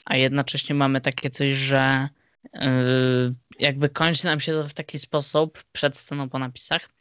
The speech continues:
że, y, ona jakby się z tym wszystkim godzi i no nadal jest smutna i tak dalej, wiadomo, ale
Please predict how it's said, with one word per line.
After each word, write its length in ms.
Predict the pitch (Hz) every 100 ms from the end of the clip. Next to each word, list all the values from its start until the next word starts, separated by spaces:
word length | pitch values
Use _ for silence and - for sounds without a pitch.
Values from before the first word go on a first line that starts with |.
| - - - _ -
że, 640 | 123 127 135 139 139 139 135 - 131 131 127
y, 60 | -
ona 340 | 139 147 160 160
jakby 220 | 147 151
się 140 | -
z 40 | 147
tym 160 | 151
wszystkim 480 | 139 151 - 139 123 123
godzi 680 | 120 127 123 135 135 135 - -
i 640 | 131 131 131 131 135 139 _ _ _ _ -
no 140 | 135 139
nadal 320 | 147 143 143
jest 300 | 131 - -
smutna 440 | 131 131 - 139
i 60 | 127
tak 180 | 120 143
dalej, 300 | 123 135 139
wiadomo, 580 | 123 127 139 165 156 -
ale 460 | 135 139 143 143